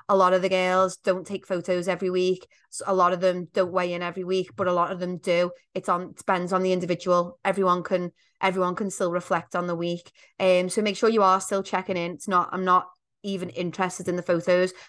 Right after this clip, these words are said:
I don't use them. Um, there for you. And then obviously y-, your weight, it's for you to monitor it. If you're not interested in monitoring your weight, then just don't log it. Okay. I don't care.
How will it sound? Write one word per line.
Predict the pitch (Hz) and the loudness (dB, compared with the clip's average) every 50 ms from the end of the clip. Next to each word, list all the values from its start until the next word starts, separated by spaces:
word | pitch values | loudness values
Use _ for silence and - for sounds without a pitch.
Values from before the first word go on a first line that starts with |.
| _ - | _ -4
I | - | -2
don't | 170 190 175 185 190 196 | 0 0 0 -2 -2 -4
use | 180 180 180 175 175 170 - | -2 -2 -2 -2 -4 -4 -2
them. | - 180 185 202 214 202 - - - - _ - | 0 0 0 0 -2 -4 -8 -16 -20 -20 _ -2
Um, | - 190 185 180 180 180 180 175 175 175 165 170 - _ _ _ _ _ _ _ _ _ _ | 2 4 4 6 6 4 4 2 0 -2 -4 -6 -8 _ _ _ _ _ _ _ _ _ _
there | - 196 202 190 180 180 | -4 2 2 4 4 2
for | 180 - 214 | 0 -6 -8
you. | 190 170 170 170 180 190 196 190 190 - _ _ _ - | -6 -2 0 0 2 2 0 -2 -6 -12 _ _ _ -6
And | 190 185 196 190 | -6 -4 -2 -2
then | 180 180 170 175 | 0 0 -2 -2
obviously | - 185 175 185 185 - - 190 185 180 175 - - | -4 -6 -6 -6 -6 -8 -6 -6 -6 -6 -8 -10 -10
y-, | 185 196 - - | -12 -12 -8 -2
your | 202 196 185 | 0 2 4
weight, | 175 185 170 180 185 - - | 6 6 6 6 2 0 -2
it's | - - | -4 -4
for | - - | -4 -4
you | 185 170 160 180 175 165 | -4 -4 -2 -4 -4 -4
to | - - | -2 0
monitor | 185 175 170 170 170 - - 185 | 2 4 4 4 2 0 2 2
it. | 185 196 - - | 4 2 2 0
If | 170 175 | -4 -4
you're | 190 180 | -2 -2
not | 175 - - | -2 -2 -4
interested | 190 175 160 - 185 180 - - 180 170 | -6 -8 -6 -6 -8 -8 -6 -6 -6 -4
in | 175 | -2
monitoring | 180 175 170 165 - - 175 175 | 0 0 0 -2 -4 -4 -4 -2
your | 180 175 | -2 0
weight, | 180 185 185 - | 0 0 -2 0
then | 190 180 180 180 | -2 -2 -2 -2
just | - 180 - | -6 -6 -4
don't | - 208 214 - - - - | -2 -2 -2 -2 -6 -12 -8
log | 190 185 165 165 170 | -2 0 0 2 2
it. | 180 190 190 - _ - | 2 0 0 -2 _ -4
Okay. | - 185 180 202 220 226 - | 0 0 0 0 -2 -4 -4
I | - 190 | -2 -2
don't | 180 175 180 | -2 -2 -4
care. | - 180 170 170 170 | -4 -4 -2 -2 -4